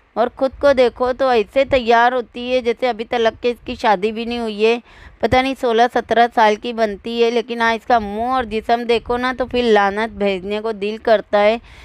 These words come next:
कि भाई तेरी उम्र देख, तेरा वज़न देख, वो हिसाब से ये सब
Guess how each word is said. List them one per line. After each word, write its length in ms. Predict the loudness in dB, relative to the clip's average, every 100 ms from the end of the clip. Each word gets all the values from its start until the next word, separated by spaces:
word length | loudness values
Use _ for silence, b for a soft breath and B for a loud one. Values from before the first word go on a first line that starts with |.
| B
कि 100 | 0
भाई 180 | 2 2
तेरी 300 | 2 0 0
उम्र 380 | -4 -2 0 0
देख, 300 | 2 2 2 0
तेरा 200 | 2 2
वज़न 500 | 0 -2 -2 -2 0
देख, 240 | 0 0
वो 160 | -2 -2
हिसाब 380 | -2 0 2 0
से 180 | -4 -4
ये 160 | -4
सब 160 | -6